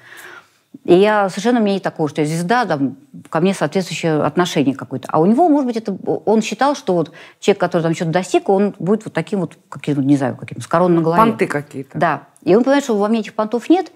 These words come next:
Speaker 1: и, возможно, у него какие-то, может быть, понты там где-то зарождались, там, ну,
Speaker 2: Мгм.
Speaker 1: по отношению там к чему-то. Я вообще считаю, что чем ты большего достиг в жизни, чем ты выше занимаешь какой-то статус, тем ты должен быть внимательнее к окружающим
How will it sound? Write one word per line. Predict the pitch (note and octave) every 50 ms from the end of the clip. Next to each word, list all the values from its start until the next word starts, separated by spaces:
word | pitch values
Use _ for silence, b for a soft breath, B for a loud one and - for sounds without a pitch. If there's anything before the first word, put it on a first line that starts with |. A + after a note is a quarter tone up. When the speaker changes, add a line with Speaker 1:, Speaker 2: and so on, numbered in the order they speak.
| B B B B B
Speaker 1:
и, | -
возможно, | E3+ G3+ G#3+ A#3 A#3+ G#3+ A#3+
у | B3
него | C#4+ E4+ F4
какие-то, | D#4+ A3 - G#3 - F3
может | F3+ F3+ E3+ E3
быть, | -
понты | F#3+ G3+ G3 G#3 E3+
там | - E3 D#3+
где-то | E3 D#3 -
зарождались, | D3 D3+ E3 F3 F#3 F#3 D4 D#4 E4 C#4 A3 - - -
там, | - - C#3+ D3 C#3 C3 -
ну, | - - - G3 - G3+
Speaker 2:
Мгм. | F#3 F3 F#3+ F#3+ F#3 B B B B B B -
Speaker 1:
по | F3+
отношению | F3 F3 G3 G3+ - G#3+ F3 E3 D#3 D#3
там | D#3+ D3 D3 C#3 C#3+ - - - - A#2+
к | - -
чему-то. | - - F#3 F#3 E3 - - C3 C#3 B B B
Я | - F3
вообще | F3+ - D4+ C#4+
считаю, | - - G#3 F#3+
что | - - F3+
чем | E3+ - A3 A3 G3+
ты | - G3 G3 F#3 F3 B B B B B
большего | - - - F3 G#3 G#3 - - E3
достиг | D#3+ F3+ F#3 - - D#4+ B3
в | G#3
жизни, | F3 F3+ D#3+ C#3+ C#3+
чем | - F3 D#3 D3+
ты | - E3+
выше | E3+ F#3 - - D#3
занимаешь | C#3+ C#3+ E3 D#3+ D3+ -
какой-то | - D3+ - D#3 -
статус, | E3+ - - D4+ D4+ - F#3+ E3+
тем | - - D#3+ E3
ты | - E3
должен | D#3+ G3+ A3 G#3 G3+ F#3+
быть | F3+ E3+ -
внимательнее | D#3+ E3 E3+ E3+ F3+ F3+ - D#3+ D3+ C#3+ C3+
к | C#3 -
окружающим | C#3 - D#3 E3 E3+ A3 B3+ C4 A#3+ - E3 D3 B2+